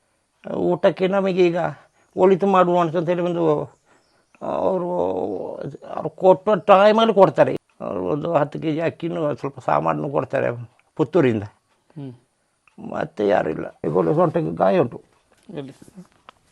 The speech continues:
Speaker 1: ಹ್ಮ್. ಸೊಂಟಕ್ಕೆ ಗಾಯ ಉಂಟು.
Speaker 2: ಓ, ಹೋ, ಹೋ, ಹೋ, ಹೋ.
Speaker 1: ಸೊಂಟಕ್ಕೆ ಗಾಯ ಉಂಟು, ಅದಕ್ಕೆ ಮದ್ದಿಗೂ ಆಗ್ಬೇಕು.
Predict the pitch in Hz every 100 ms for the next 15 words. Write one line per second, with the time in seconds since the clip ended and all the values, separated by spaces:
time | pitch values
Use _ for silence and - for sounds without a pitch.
0 | _ - - 123 - _ 127 175 147 156
1 | 160 170 185 - - _ _ 175 196 202
2 | _ _ _ _ - - 90 - 135 -
3 | 123 120 127 - 123 117 123 123 - 113
4 | 151 160 165 156 175 190 151 151 165 170
5 | 185 180 165 202 208 208 156 131 107 -